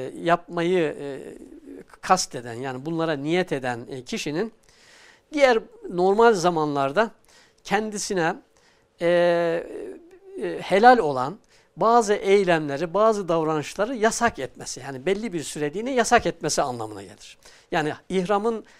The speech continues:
sözlük, e, anlamında da haram kılma anlamı vardır.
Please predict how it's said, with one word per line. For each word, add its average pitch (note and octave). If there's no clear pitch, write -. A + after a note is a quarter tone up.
sözlük, F#3
e, D3+
anlamında F3
da A3
haram F#3+
kılma E3+
anlamı C3+
vardır. C#3